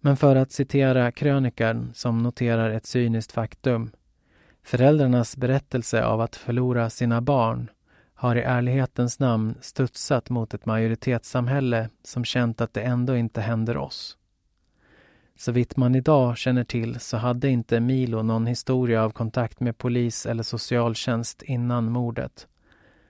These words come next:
Den bilden kan förändras, men, skriver Tore Hammar, frågan är om det ska spela någon roll. Och han uppmanar alla att tänka över var gränsen går för vår empati.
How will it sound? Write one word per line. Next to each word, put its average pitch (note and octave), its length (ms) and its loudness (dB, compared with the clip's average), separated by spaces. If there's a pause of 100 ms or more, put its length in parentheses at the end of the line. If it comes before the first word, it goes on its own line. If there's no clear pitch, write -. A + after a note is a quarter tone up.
(280)
Den B2 240 2
bilden B2 380 2
kan C3 300 2
förändras, B2 800 -2 (380)
men, B2 360 2 (160)
skriver A#2 380 -2
Tore A#2 280 0
Hammar, A2+ 480 0 (420)
frågan B2+ 460 2
är A#2 280 2
om C#3 460 0
det B2 240 -2
ska - 180 -6
spela A#2 320 0
någon A#2 220 0
roll. B2+ 420 0 (800)
Och B2 140 -2
han A2+ 200 0
uppmanar B2 640 0
alla B2 440 0
att - 220 -6
tänka A#2+ 420 -2
över A#2 580 0
var A#2+ 260 0
gränsen A#2+ 680 -2
går A#2+ 320 0
för A#2 220 -6
vår A2+ 280 -2
empati. A#2 680 -4